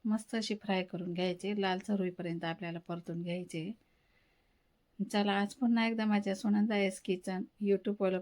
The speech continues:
चॅनलवरती तुमचं अगदी मनापासून स्वागत. कसे आहात? बरेच असणार, बरेच राहा. आजच्या दिवस तुमच्या खूप खूप सुखा समृद्धीच्या आणि खूप छान मस्त आनंदाच्या, आरोग्याच्या जाव ईश्वरचरणी प्रार्थना करते. आणि बघा,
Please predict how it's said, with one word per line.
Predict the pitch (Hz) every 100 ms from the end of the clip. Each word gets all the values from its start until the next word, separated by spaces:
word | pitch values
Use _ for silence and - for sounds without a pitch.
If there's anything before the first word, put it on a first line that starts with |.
| -
चॅनलवरती | 170 175 175 180 170 170
तुमचं | 185 175 185 175 -
अगदी | 175 175 208
मनापासून | 196 180 180 175 180
स्वागत. | 170 165 170 254 - _ - - _
कसे | 202 202 208
आहात? | 190 185
बरेच | 185 185 175 170
असणार, | 180 185 175
बरेच | 175 175 170 185
राहा. | 170 170
आजच्या | 175 175
दिवस | 170 165 165
तुमच्या | 165 165 165
खूप | - 226 226
खूप | - 208
सुखा | - 214 214
समृद्धीच्या | 208 202 185 175 180 180 220
आणि | 208 208 208
खूप | 208 -
छान | 190 185
मस्त | 175 -
आनंदाच्या, | 190 180 175 170 165 160
आरोग्याच्या | 160 156 - 160 165
जाव | 165 190 262 _ _ _ _ -
ईश्वरचरणी | 180 202 165 - 165 180 196
प्रार्थना | 226 226 240 247 226
करते. | 214 202 190 185 _ _ _ - _ _ -
आणि | 180 180
बघा, | 180 175